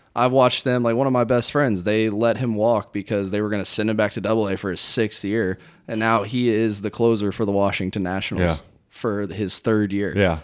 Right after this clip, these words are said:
Speaker 1: He's had three great big league seasons.
Speaker 2: Yeah.
Speaker 1: And they were willing to send this guy to Double A for his fourth straight year.
Speaker 2: Yeah.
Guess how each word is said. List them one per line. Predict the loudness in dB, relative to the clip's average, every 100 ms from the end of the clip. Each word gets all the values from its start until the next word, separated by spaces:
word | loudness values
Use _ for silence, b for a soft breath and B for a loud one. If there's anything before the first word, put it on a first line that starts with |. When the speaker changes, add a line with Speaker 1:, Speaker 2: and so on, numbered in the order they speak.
| -8
Speaker 1:
He's | -8 -2
had | -2 -2
three | -8 -4 -2 -2
great | -2 -2 -2
big | -4 -6
league | -6 -6
seasons. | -8 -8 -8 -12 -4
Speaker 2:
Yeah. | -2 -2 -6 -6
Speaker 1:
And | -2
they | 0 0
were | -2
willing | -2 0 -2 -4
to | -6
send | -4 -4 -4
this | -4
guy | -2 -2
to | -2
Double | -2 -2 -2
A | -4
for | -6 -8 -8
his | -8 -8 -8
fourth | -10 -8 -6 -4 -6
straight | -6 -6 -8
year. | -14 -16 -10
Speaker 2:
Yeah. | -6 -6